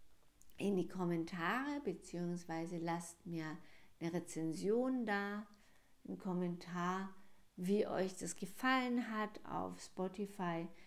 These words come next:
kann man da direkt unter dem Podcast seinen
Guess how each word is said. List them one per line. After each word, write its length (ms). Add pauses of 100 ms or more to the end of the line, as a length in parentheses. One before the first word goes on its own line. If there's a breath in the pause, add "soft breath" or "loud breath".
(240 loud breath)
kann 240
man 180
da 180
direkt 600
unter 420
dem 260
Podcast 880 (720 soft breath)
seinen 600